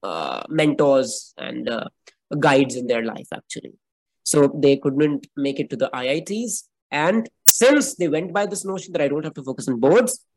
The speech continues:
they couldn't even do well at boards. So what do you have to say about this? You know, and I think it is important for young minds to understand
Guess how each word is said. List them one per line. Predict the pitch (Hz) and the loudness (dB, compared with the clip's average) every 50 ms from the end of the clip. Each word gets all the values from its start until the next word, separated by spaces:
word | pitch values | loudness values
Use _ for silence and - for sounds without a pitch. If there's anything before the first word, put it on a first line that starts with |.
| _ _ - | _ _ -4
they | 143 156 | -4 -2
couldn't | 151 165 156 160 165 165 | -2 -2 -4 -4 -2 -2
even | 156 143 143 135 | -2 -2 -4 -4
do | 135 | -4
well | 120 123 120 113 | -6 -6 -8 -8
at | 113 110 - _ | -10 -12 -14 _
boards. | - - 98 _ - - - - - _ _ _ _ _ _ _ _ _ _ _ | -18 -18 -18 _ -12 -12 -12 -12 -14 _ _ _ _ _ _ _ _ _ _ _
So | - - - 175 175 175 175 175 175 170 - - _ _ _ | -4 0 4 6 8 8 8 8 8 6 4 -2 _ _ _
what | - 226 | 4 6
do | 233 370 | 8 8
you | 277 | 8
have | 190 156 - | 6 4 2
to | - 160 | -2 -2
say | - 143 127 | 0 0 0
about | 113 113 98 107 - _ _ | 0 -2 -6 -8 -10 _ _
this? | _ _ - - - - | _ _ -20 -20 -20 -20
You | - | -20
know, | _ _ - | _ _ -6
and | 147 165 | -2 0
I | 185 202 | 0 0
think | - 254 233 254 | 0 0 -2 0
it | 220 | -2
is | 247 214 | 0 0
important | 214 202 - 214 202 208 208 247 214 | 0 0 0 0 0 0 0 -2 -4
for | - 226 180 - 165 | -4 -4 -4 -4 -2
young | 160 160 165 175 190 | 0 0 2 2 0
minds | 185 180 175 175 180 180 - - | 0 -2 -2 -2 -4 -8 -10 -10
to | 175 160 | -8 -6
understand | 147 156 175 170 - - 175 131 123 139 143 | -6 -4 -6 -6 -4 -2 -2 -2 -2 -4 -8